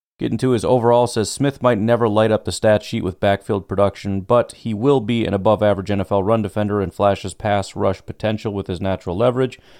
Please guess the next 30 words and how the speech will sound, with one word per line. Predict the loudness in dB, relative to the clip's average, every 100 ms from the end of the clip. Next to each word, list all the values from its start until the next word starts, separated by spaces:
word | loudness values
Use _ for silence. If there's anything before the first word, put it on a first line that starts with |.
| -18 0
body | 2 2
quickness, | -2 -6 -4 -6
and | -4 -4
remarkable | 0 0 -2 -10
power. | -10 -2 0 0 -4
He | -8 -6
fits | -6 -4
multiple | -4 -4 -6 -8
fronts, | -2 0 0 -4 -16 _ _ -18 -2
but | 0
he |
is | 4
ideally | 2 2 0 0
suited | -2 -2 0 -2 -4 -10 -2
as | 0 0 -4
a | -4
shade | -4 -4 -2 -2 -4
in | -4 -2
the |
middle | -2 0 -2 -2
of | -4 -4
a | -6
line, | -4 -2 0 -2 -4
similar | -4 -4 -2 0 -2
in | -4 -6 -4 -2
ways | -2 -2 -4 -10
to, | -10 -6 -4 -6
uh, | -4 0 0 0
Brandon | -4 -8 -6 -6 -6 -4
Mebane. | -2 0 0 0 -2